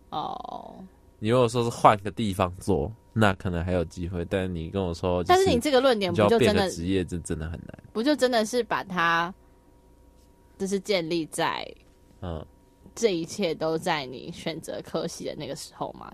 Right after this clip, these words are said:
Speaker 1: 但我觉得不然。
Speaker 2: 没有啊，我意思是说，但是他既然可以当到医学院的学生，就代表他是有能力去选，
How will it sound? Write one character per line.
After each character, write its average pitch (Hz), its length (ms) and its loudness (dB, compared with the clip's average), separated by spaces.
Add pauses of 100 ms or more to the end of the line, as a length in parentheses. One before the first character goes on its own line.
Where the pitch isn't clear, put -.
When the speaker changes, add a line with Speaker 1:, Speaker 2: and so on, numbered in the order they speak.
Speaker 1:
但 185 100 0
我 156 140 -6
觉 - 180 -16
得 60 200 -14
不 - 180 -14
然。 58 100 -14 (500)
Speaker 2:
没 131 180 4
有 202 120 4
啊， 135 220 8
我 127 220 6
意 170 60 6
思 180 120 0
是 160 60 0
说， 160 320 8 (260)
但 180 180 8
是 165 160 -2
他 160 320 6
既 156 160 -2
然 135 160 4
可 131 160 -2
以 117 60 4
当 110 240 4
到 110 220 4
医 104 160 -2
学 87 400 -4 (120)
院 104 220 2
的 87 160 -2
学 76 260 -4
生， 82 320 -4 (640)
就 151 100 0
代 135 160 6
表 101 200 4
他 113 120 2
是 113 160 -4
有 95 120 2
能 85 240 -4
力 98 120 -2
去 95 140 -6
选， 90 180 -6